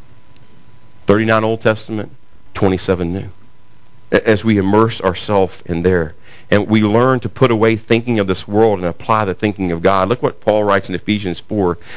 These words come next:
chapter twenty-two, uh, verse twenty-two and thir-, twenty-three. He says, "That in reference to your former manner of life,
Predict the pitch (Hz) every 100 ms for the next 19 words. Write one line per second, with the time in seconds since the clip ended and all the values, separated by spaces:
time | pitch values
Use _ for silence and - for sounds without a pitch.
0 | - - 104 95 113 98 - 107 92 85
1 | - 101 - - 107 - 98 98 - -
2 | 101 85 113 92 98 90 107 101 110 104
3 | 95 143 - 113 - 104 92 - 175 139
4 | 98 92 82 85 87